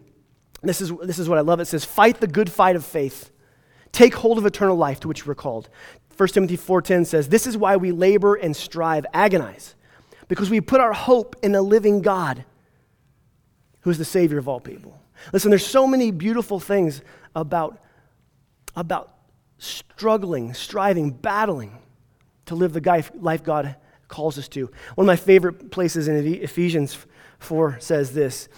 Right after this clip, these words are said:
"We are c-, to live a life worthy of our calling." Live a life worthy of your calling.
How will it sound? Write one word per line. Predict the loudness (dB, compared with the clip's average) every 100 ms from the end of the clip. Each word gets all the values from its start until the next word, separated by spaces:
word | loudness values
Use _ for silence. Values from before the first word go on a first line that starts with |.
| -10
"We | 0 0
are | 0
c-, | -8 -14 -8
to | -2
live | 0 2
a |
life | 2 2 2 -2 -14
worthy | -6 -4 -2 -4 -10 -10
of | -10
our | -10
calling." | -14 -14 -10 -10 -10 -14 -18 _ _ _ _ _ _ _ _ _ _ _ _ _ _ _ -20 _ -14
Live | -10
a | -4
life | -2 -2 -2
worthy | -6 -4
of | -8
your | -10
calling. | -14 -16 -16 -18